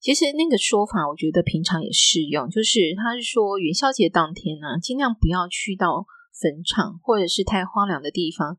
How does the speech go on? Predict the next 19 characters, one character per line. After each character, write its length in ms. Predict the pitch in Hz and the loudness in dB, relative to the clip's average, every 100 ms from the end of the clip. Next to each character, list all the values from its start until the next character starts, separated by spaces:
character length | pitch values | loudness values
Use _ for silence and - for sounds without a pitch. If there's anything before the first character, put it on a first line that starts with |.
| _ | _
因 140 | 269 | -2
为 80 | 277 | 0
那 140 | 262 | 0
些 160 | 247 233 | 0 -2
地 200 | 233 196 | -2 -10
方 300 | - 190 185 | -6 -6 -6
阴 280 | - 208 208 | -6 -8 -6
气 400 | 208 - 226 170 | -2 0 0 -2
会 220 | 185 196 | 0 0
比 200 | 170 - - | -2 -6 -4
较 580 | 180 160 131 50 50 _ _ _ _ _ | 0 2 0 -6 -14 _ _ _ _ _
盛， 480 | - - 233 180 208 - | -2 2 4 2 -4 -2
然 160 | 156 | -2
后 220 | 175 208 | 2 0
阳 220 | 175 139 156 | 0 -2 -4
气 200 | - 170 | -4 -6
比 140 | - | -4
较 220 | - 170 | -2 0
衰， 440 | 170 - 156 156 | -2 -2 0 -2